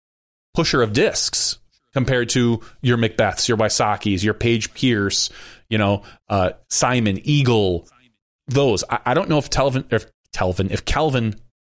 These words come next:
cracks the top ten. I think he's probably close, but I don't know what he's, I, I don't know what his discs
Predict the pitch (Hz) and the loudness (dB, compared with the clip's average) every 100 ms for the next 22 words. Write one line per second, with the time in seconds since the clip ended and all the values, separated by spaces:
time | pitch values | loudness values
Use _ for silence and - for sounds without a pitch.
0 | _ - 135 117 - - 120 101 - 131 | _ -2 -2 0 -4 -2 -2 -2 -2 -2
1 | 135 67 92 196 131 - 143 143 110 - | -2 -2 -2 0 0 -2 -2 0 0 -2
2 | - 107 151 247 - - - _ _ _ | -2 0 0 0 -2 -4 -8 _ _ _
3 | _ 113 107 - 127 160 135 127 123 - | _ -2 -2 0 0 0 0 2 0 0
4 | 135 120 - - - 123 127 139 147 120 | 0 0 0 -4 -4 -4 -2 -2 -2 -2
5 | 110 120 - - - 101 110 104 - - | 0 -2 -2 -4 -8 -4 -2 0 -2 -4
6 | - | -6